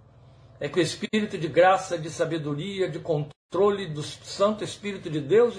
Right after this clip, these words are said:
esteja sobre nós e sobre teus filhos, que estarão acompanhando este estudo, quer agora ao vivo, quer posteriormente, de maneira, meu Deus, que a tua palavra seja a luz que espavente as sombras que envolvem este assunto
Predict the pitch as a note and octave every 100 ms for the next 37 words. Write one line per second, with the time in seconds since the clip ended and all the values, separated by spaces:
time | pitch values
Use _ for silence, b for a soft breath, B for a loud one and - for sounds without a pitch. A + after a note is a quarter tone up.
0 | - - F#3+ E3 D#3+ E3 D3 C3 C#3+ F#3
1 | F3+ - F3 D3 C#3+ C3 - A3+ A3 D3
2 | C#3+ - b b b b b - - F3+
3 | G#3 G#3+ G#3 G#3 G3 G#3 G3 D#3+ D#3+ -
4 | G#3 G#3+ F3+ _ F3+ F3+ D#3+ E3+ F3+ D3+
5 | B2+ F#3 F3+ E3 F3 E3 - D3 D#3+ C#3+
6 | C3+ B2+ F3+ G3 - - b b b b
7 | b b b b b E3 G3+ G#3 A3+ G#3
8 | G#3 E3 G#3 - G3 - A#3+ G#3+ G3 G3+
9 | G3 E3+ F#3+ D#3+ F#3+ F#3+ A3 C4+ F#3+ -
10 | G3 - F#3+ F3 G#3 G#3 _ - F#3 E3
11 | - A3+ B3+ E3+ C3+ C3 - F#3 E3+ D3
12 | G#3+ B3+ A#3 G3+ D#3+ F3+ D3+ - G3 A#3
13 | - A3 B2+